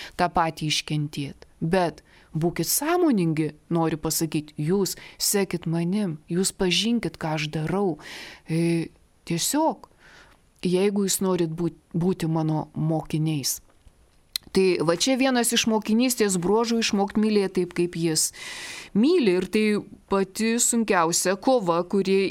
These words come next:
yra mano viduje, kad aš turiu nusiginkluot nuo savo išdidaus proto, nusiginkluot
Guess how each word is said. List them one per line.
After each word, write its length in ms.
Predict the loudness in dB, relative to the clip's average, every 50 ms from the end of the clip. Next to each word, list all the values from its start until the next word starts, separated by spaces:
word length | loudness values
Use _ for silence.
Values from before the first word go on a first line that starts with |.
| 2 0
yra 220 | 2 2 2 2 2
mano 320 | 2 2 2 2 2 0
viduje, 600 | 0 2 0 0 0 0 -2 -2 0 0 0 0 0
kad 240 | 0 0 0 0 0
aš 160 | 0 -2 -2
turiu 220 | -2 0 2 2 2
nusiginkluot 1120 | 4 4 2 2 2 0 0 0 2 2 2 2 0 0 0 0 2 2 2 0 0 -2
nuo 140 | 0 0 0
savo 300 | 0 0 2 2 2 2 2
išdidaus 480 | 0 -2 -2 0 0 0 0 0 -4
proto, 460 | -4 -2 0 0 0 0 0 -2 -2 0
nusiginkluot 880 | 0 0 0 -2 -2 0 0 -2 -2 -2 -2 0 2 2 2 0 -2